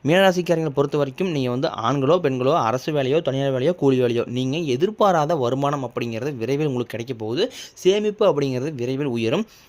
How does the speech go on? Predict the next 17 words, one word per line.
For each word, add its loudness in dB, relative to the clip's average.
வேலையில் 2
இருந்த 0
பிரச்சனைகள், -4
தடுமாற்றம் -2
எல்லாமே 0
மறைய 0
போகுது. -4
நீங்க -2
கூலி 4
வேலை 2
செய்றீங்களோ -2
அல்லது -6
பத்து -10
பேரை 2
வச்சு 4
வேலை 4
வாங்குறீங்களோ, 0